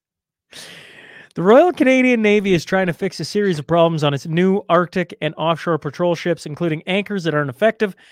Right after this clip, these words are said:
a refueling system that's too heavy to use, and areas on the vessel that are leaking.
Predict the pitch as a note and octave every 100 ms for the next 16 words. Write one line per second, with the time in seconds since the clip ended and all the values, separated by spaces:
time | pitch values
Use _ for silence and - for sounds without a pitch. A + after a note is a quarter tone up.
0 | - D3+ D3+ - B3+ B3 A3 - G#3+ A3
1 | G3+ D3+ - - A#3+ G3 F#3 E3+ D3+ D#3
2 | D#3 E3 D3+ D#3 F#3 G3+ F3 D#3+ C#3+ C#3
3 | D#3 C#3 C3+ C3 B2+ E3 G3+ D3+ A#2